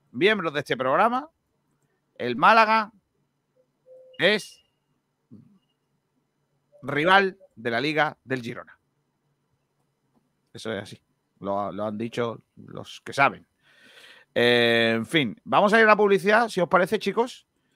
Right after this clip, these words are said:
que ahora tenemos que hacer, eh, un montón de cositas y, y que tenemos que ir dándole, eh, vidilla a nuestros clientes. ¿A dónde os llevo? Estoy últimamente que lo digo,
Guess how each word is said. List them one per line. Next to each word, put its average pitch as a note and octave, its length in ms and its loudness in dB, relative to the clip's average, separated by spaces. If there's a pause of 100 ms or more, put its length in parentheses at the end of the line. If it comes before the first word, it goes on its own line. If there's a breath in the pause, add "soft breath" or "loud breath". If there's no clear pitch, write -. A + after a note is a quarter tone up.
(240)
que A#2+ 100 -2
ahora D#3 140 4
tenemos F3 240 0
que F3 60 4
hacer, D#3+ 220 2
eh, D#3 440 6
un D3 120 -2
montón C#3+ 260 -4
de C3+ 80 0
cositas C#3+ 580 -4
y, C3+ 40 -6
y G#2 600 -6
que F#2+ 240 -8
tenemos A2+ 280 -10
que B2+ 120 -2
ir G#2 460 -2
dándole, G2 920 -4 (100)
eh, - 60 -20 (140)
vidilla B2+ 680 0
a B2 60 -2
nuestros B2 340 -6
clientes. C3+ 400 -6
¿A - 40 -6
dónde E3+ 260 -2
os C3 80 -4
llevo? D#3 340 -4 (1300 loud breath)
Estoy C#3+ 220 -2
últimamente F#3+ 440 4
que E3+ 80 4
lo F3 80 4
digo, G3+ 80 4